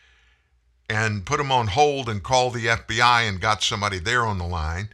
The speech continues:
Or if he couldn't do that, made it be a later phone call in which he could get somebody at the F B I. No, that's not what Schiff did. What did he do?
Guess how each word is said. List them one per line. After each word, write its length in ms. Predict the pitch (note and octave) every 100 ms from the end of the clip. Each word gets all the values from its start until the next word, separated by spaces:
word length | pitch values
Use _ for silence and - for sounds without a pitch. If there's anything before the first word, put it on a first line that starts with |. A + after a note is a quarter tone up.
| - _ _
Or 380 | - A#2+ A#2 - -
if 120 | -
he 80 | A2+
couldn't 280 | C#3+ C3
do 120 | A#2 A2+
that, 380 | A#2+ B2+ A2 - _ _ _ _ _ _ _ _
made 240 | A#2 B2
it 220 | A#2 G2
be 400 | A2+ A2+ A2+ - -
a 220 | A2 G#2 - -
later 320 | A2+ B2+ G#2+
phone 360 | - C3 C#3
call 340 | A2+ G#2 F#2 G2
in 160 | G2
which 200 | G2 G#2
he 180 | - A#2
could 460 | - - B2+ F#2+ F2
get 260 | C3 -
somebody 640 | - - F2+ D2 C2+ G#1 G#1 F#2+
at 180 | -
the 160 | - D#2
F 140 | D2
B 120 | D2+ C#2
I. 180 | - - _
No, 240 | G#2 E2 B1+ _ _ _ _ _ _ _ _
that's 240 | F#2+ G2+ G#2
not 180 | G2 -
what 80 |
Schiff 320 | F2+ - D2 -
did. 280 | C3 A#1+ - _ _ _ _ _ _ _ _ _ _ _ _ _ _ _ _ _ _ _ _
What 160 | A#2
did 140 | C3 G#2
he 100 | A2
do? 400 | G#2 B2 F#3